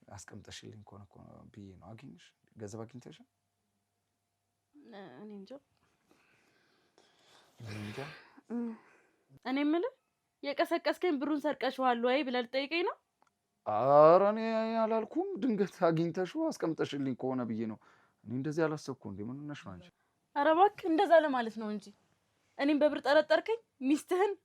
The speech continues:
Speaker 2: የትዳር አጋርህን?
Speaker 1: ኧረ እኔ አልጠረጠርኩሽም።
Speaker 2: ባትጠረጥረኝ ኖሮማ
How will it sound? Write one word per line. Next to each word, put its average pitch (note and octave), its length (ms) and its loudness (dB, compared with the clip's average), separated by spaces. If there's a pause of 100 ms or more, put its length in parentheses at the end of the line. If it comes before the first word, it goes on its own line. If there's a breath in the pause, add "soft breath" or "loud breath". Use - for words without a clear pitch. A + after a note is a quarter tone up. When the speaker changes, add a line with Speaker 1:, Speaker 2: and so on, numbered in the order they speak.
(100)
Speaker 2:
የትዳር C4+ 360 4
አጋርህን? D4 500 6 (1900)
Speaker 1:
ኧረ E3+ 200 -12
እኔ F3 160 -8
አልጠረጠርኩሽም። F3+ 920 -6 (1040)
Speaker 2:
ባትጠረጥረኝ C#4 800 4
ኖሮማ C4+ 380 2